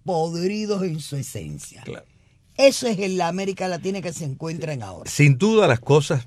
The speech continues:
Speaker 2: le han ido mal por una serie de, de factores. Brasil, no lograron consolidar el poder en Brasil, en parte porque las Fuerzas Armadas mantuvieron la institucionalidad y no respondieron a las presiones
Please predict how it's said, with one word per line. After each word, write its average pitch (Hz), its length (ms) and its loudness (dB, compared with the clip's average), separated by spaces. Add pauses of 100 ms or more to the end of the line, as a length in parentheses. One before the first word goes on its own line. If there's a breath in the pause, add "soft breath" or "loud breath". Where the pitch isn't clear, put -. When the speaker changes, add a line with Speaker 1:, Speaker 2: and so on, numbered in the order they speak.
Speaker 2:
le 117 200 -2
han 113 100 -2
ido 117 220 0
mal 113 160 0
por 107 160 -8
una 104 120 -4
serie 113 340 -2
de, 104 140 -4
de 107 80 -6
factores. 98 500 -4 (240 soft breath)
Brasil, 196 640 4
no 143 260 6
lograron 156 380 6
consolidar 117 720 0
el 101 160 -4
poder 101 360 -4
en 107 80 -4
Brasil, 101 440 -6
en 117 140 -2
parte 170 360 6
porque 113 220 -4
las 107 140 -4
Fuerzas 151 340 2
Armadas 135 400 2
mantuvieron 113 540 -2
la 117 100 -4
institucionalidad 107 840 -4 (280 loud breath)
y 120 100 0
no 156 160 8
respondieron 147 720 2 (160 loud breath)
a 110 140 -4
las 104 100 -4
presiones 120 560 -2